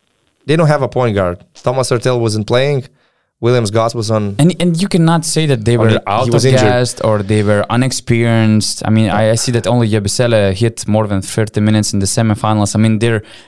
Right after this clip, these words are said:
Speaker 2: probably the most experienced team in the, uh, whole EuroLeague. So it's so hard to explain this, them just not making any shots.
Speaker 1: I mean, after this final, you just wanna praise, uh, Pablo Lasso and Real Madrid for, uh, choosing the tactics right,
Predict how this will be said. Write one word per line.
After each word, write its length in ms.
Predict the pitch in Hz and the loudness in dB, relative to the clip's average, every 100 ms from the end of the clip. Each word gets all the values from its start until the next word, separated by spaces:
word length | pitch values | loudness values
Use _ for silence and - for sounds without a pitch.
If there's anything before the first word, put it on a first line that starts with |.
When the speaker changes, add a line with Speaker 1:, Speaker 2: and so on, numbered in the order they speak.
| _ - | _ -2
Speaker 2:
probably 260 | 117 123 | 0 0
the 100 | 113 | 0
most 240 | 113 117 - | 0 0 -2
experienced 600 | - - 135 117 107 - | -6 -2 0 0 0 0
team 200 | 123 113 | 2 2
in 140 | 107 | 2
the, 360 | 107 107 104 104 | 0 2 2 0
uh, 40 | |
whole 200 | 98 120 | 0 0
EuroLeague. 380 | 101 123 120 95 | 0 2 0 0
So 160 | - 117 | -2 -2
it's 140 | 113 | -2
so 260 | - 143 139 | -4 -4 -2
hard 200 | 120 123 | -4 -4
to 60 | 101 | -6
explain 460 | - 120 117 107 | -4 -2 0 0
this, 240 | 107 104 - - - - - _ | -2 -4 -6 -12 -20 -20 -20 _
them 300 | - 113 117 | -2 0 0
just 240 | 110 113 - | 0 -2 -2
not 220 | 117 - | -4 -2
making 400 | 120 120 113 110 | -4 -2 -4 -2
any 180 | 123 127 | -2 0
shots. 500 | - 95 92 - - - 135 135 _ - - - - - - _ _ _ - | -2 -6 -6 -8 -10 -16 -20 -20 _ -20 -20 -20 -20 -20 -20 _ _ _ -4
Speaker 1:
I 60 | 131 | 0
mean, 200 | 151 165 | 2 2
after 200 | 160 143 | 0 0
this 220 | 143 - | 0 0
final, 380 | 131 143 170 156 | -2 0 2 2
you 60 | |
just 200 | 139 127 | 0 0
wanna 200 | 147 139 | 2 0
praise, 680 | - - 127 139 160 135 113 | 0 0 2 4 2 0 -2
uh, 440 | 101 - 117 113 | -4 0 2 2
Pablo 340 | 107 117 139 127 | 0 -2 0 0
Lasso 380 | 110 127 - 127 | 2 0 0 0
and 100 | 120 | 2
Real 140 | 123 | 0
Madrid 340 | 120 110 131 | -2 0 -2
for, 320 | - 127 113 - | -2 -2 -2 -2
uh, 80 | - | -4
choosing 460 | 107 - 143 139 120 | -4 0 0 2 2
the 100 | 107 | 0
tactics 640 | - - 117 - 180 - | -4 -2 -2 -4 -8 -4
right, 380 | 160 170 196 - | -2 0 -2 -6